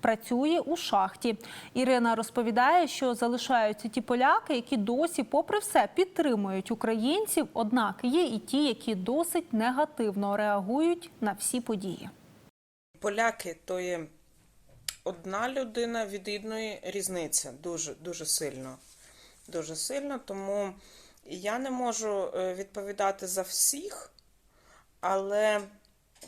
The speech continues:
Speaker 2: е, здебільше то, е, е, wszystko mówili, е, ну, всі, всі ро-, е, всі казали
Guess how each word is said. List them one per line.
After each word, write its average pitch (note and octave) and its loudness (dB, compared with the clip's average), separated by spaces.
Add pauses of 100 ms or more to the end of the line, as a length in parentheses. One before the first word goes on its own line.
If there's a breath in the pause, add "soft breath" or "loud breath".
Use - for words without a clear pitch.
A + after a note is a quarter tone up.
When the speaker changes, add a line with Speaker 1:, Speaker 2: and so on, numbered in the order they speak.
(220)
Speaker 2:
е, G3 -4
здебільше A3+ -2
то, C4 4
е, G#3+ -2 (1700 soft breath)
е, G3 -8
wszystko C4 -6
mówili, B3 0
е, F#3 -4
ну, G3+ -4 (600 soft breath)
всі, C4+ 0
всі B3 0
ро-, F#3+ -4
е, G3 0
всі F#3 -2
казали A3 -2